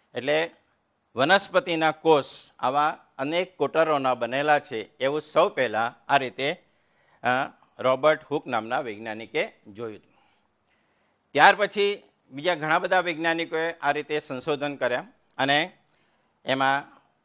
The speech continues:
બીજા વૈજ્ઞાનિકો છે, એમાં પરકિંજે અને મોહલે નામના બે વૈજ્ઞાનિકોએ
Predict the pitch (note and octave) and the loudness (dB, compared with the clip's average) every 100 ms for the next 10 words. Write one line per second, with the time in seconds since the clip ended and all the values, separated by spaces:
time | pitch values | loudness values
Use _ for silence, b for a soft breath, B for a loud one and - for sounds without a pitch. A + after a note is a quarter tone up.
0 | _ _ _ _ _ _ _ _ A2 B2+ | _ _ _ _ _ _ _ _ -6 0
1 | C#3+ C#3 C3 C#3 C3+ - C3+ A#2 - - | 0 0 -2 -4 -4 -4 -4 -4 -8 -4
2 | C3 C#3+ - B2 B2 C3 - _ _ _ | -2 -4 -6 -4 0 -2 -4 _ _ _
3 | - F#2+ _ _ - C3 - D3 C#3 C#3 | -20 -20 _ _ 0 0 0 -4 -2 -2
4 | C#3+ D3 _ - B2 B2 C3 D#3 E3 E3+ | -4 -6 _ -10 -8 -4 -2 0 0 0
5 | D#3 D3+ D3+ C#3 C#3+ C3 B2 C3 B2+ B2 | -2 -2 -4 -2 -2 -4 -6 -6 -6 -6
6 | C3 D3 | -4 -2